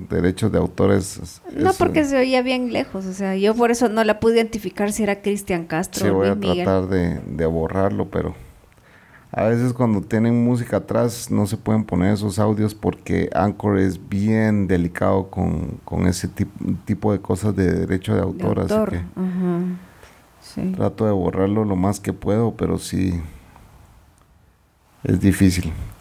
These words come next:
Speaker 1: Eh, bueno, sí, se agradecen esos audios, obviamente, ¿verdad? Eh, eso se dio en el Club de la Salchicha, que se llamaba así el grupo, yo lo cambié a Los Mentirosazos.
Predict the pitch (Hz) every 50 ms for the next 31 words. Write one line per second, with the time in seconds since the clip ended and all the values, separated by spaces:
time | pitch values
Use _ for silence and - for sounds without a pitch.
0 | - - - - - - - - - 110 127 131 127 123 113 110 123 143 160 170
1 | 151 117 - - 131 139 147 139 - 147 113 107 95 92 98 107 113 - 131 127
2 | 123 113 120 120 98 113 107 117 135 127 135 120 - - - - 87 98 104 92
3 | 98 104 110 104 104 104 101 82 69 82 87 85 90 104 113 104 127 131 110 87
4 | 80 78 78 82 87 92 104 107 - - - - - 90 90 - - 82 104 101
5 | 90 107 113 110 104 - - 104 85 87 95 101 101 107 107 104 101 87 98 -
6 | - 107 101 95 98 92 107 101 101 104 - 117 117 110 - - 107 87 - -
7 | 117 110 117 110 - - 98 - - 98 95 90 87 87 85 90 92 92 92 104
8 | 107 101 98 98 98 95 - - 110 104 98 92 90 87 - 95 87 85 85 87
9 | 87 90 98 95 90 90 90 85 85 85 - - 98 101 107 110 - 101 90 90
10 | 92 98 98 104 -